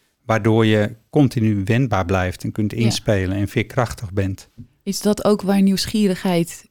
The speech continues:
Speaker 2: volgens jou de skill wordt om om te kunnen gaan met die onzekere toekomst?
Speaker 1: Ja, ik denk, eh, nieuwsgierigheid en veerkracht.
Speaker 2: En veerkracht?
Speaker 1: Ja, want
Speaker 2: En
Speaker 1: je krijgt, we krijgen nog rare dingen voor onze
Speaker 2: Ja.
Speaker 1: kiezen. En wij misschien niet meer, maar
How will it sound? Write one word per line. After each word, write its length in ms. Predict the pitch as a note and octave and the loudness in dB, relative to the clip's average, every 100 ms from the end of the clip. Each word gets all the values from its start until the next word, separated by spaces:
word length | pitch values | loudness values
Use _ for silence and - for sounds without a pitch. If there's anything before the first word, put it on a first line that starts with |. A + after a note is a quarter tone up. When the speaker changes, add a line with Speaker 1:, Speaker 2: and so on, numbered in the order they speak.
| _ | _
Speaker 2:
volgens 420 | - - F3+ F#3 | -8 -4 -2 0
jou 220 | E3+ D#3+ | -2 0
de 140 | C#3+ F#3+ | 2 2
skill 360 | - F#3 F3 | 2 0 2
wordt 260 | D#3+ D#3+ - | 2 0 0
om 120 | F3 | 0
om 180 | E3 E3+ | 2 0
te 100 | D#3+ | 0
kunnen 220 | - D#3+ | -2 -2
gaan 220 | D#3 D#3 D3+ | -2 -4 -2
met 120 | E3+ | -2
die 140 | A3+ | 0
onzekere 460 | G#3+ G#3 G#3+ G#3+ G#3 | 0 0 -2 -2 -6
toekomst? 560 | - A3 B3 D#4 - - - _ _ _ | -6 -8 -8 -8 -12 -14 -20 _ _ _
Speaker 1:
Ja, 140 | D3+ | 2
ik 180 | C3 A#2+ | 4 4
denk, 240 | C3+ B2+ | 2 0
eh, 200 | - C3 | -2 2
nieuwsgierigheid 800 | B2 A2+ - E3 F#3 - D#3 D#3 | 4 4 2 0 0 0 0 0
en 180 | C#3 C3 | 2 0
veerkracht. 760 | - C3 A2 - F#2 - - - _ | 2 2 2 0 -2 -4 -12 -20 _
Speaker 2:
En 160 | - F3 | -8 -8
veerkracht? 880 | - G3+ G#3+ B3 A#3 B3 D4+ - - | -4 -2 -2 -2 -6 -6 -8 -10 -2
Speaker 1:
Ja, 180 | A#2+ - _ | -2 -2 _
want 140 | A#2+ | 0
Speaker 2:
En 60 | A2+ | 0
Speaker 1:
je 60 | - | 2
krijgt, 420 | B2 F#2+ - - A2+ A2 | 0 -2 -6 -12 -12 -10
we 160 | G2+ - - | -10 -12 -2
krijgen 320 | A2+ B2+ D#3+ | 0 2 0
nog 140 | C#3+ | 2
rare 280 | C#3+ B2+ A2+ | 2 2 2
dingen 300 | G#2+ G#2 F#2 | 2 4 2
voor 160 | - G#2+ | 0 0
onze 120 | G#2 | 0
Speaker 2:
Ja. 60 | |
Speaker 1:
kiezen. 280 | G#2 G2 G2 | 0 0 2
En 60 | G2 | 2
wij 140 | G#2+ | 2
misschien 260 | A2 - A2 | 0 0 2
niet 120 | G2+ | 4
meer, 260 | G2+ A#2 A#2 | 4 4 2
maar 200 | F#2+ | 0